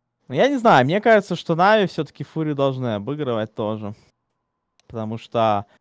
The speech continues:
если смотреть те игры, которые были у Нави, это, ну, хорошая игра против Мауса. У Мауса сейчас состав,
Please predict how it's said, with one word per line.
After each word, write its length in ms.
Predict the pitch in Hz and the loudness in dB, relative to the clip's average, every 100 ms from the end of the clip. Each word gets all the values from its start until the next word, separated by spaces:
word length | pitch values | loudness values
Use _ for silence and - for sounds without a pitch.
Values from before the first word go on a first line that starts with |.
| _ | _
если 340 | 127 151 - 139 | -4 -2 0 -4
смотреть 440 | - 143 156 139 | -2 -2 -2 -2
те 100 | - | -2
игры, 200 | 156 135 | -4 -4
которые 320 | 127 123 123 | -6 -8 -6
были 240 | 120 170 247 | -4 -2 0
у 140 | 208 | 0
Нави, 480 | 147 131 117 107 107 - _ _ _ | 0 0 0 -2 -8 -14 _ _ _
это, 640 | - 113 - 120 113 107 101 | -10 -10 -2 2 4 4 2
ну, 340 | 101 107 107 101 | -2 -10 -10 -10
хорошая 480 | - 143 165 - 117 | 0 4 4 2 -4
игра 200 | 107 104 | -4 -4
против 260 | 95 98 110 | -4 -8 -8
Мауса. 480 | 117 147 190 160 123 | 0 4 4 2 -2
У 80 | 113 | -2
Мауса 360 | 117 113 107 | -2 -2 -4
сейчас 180 | - 107 | -8 -14
состав, 420 | 107 - 113 104 | -16 -8 -4 -4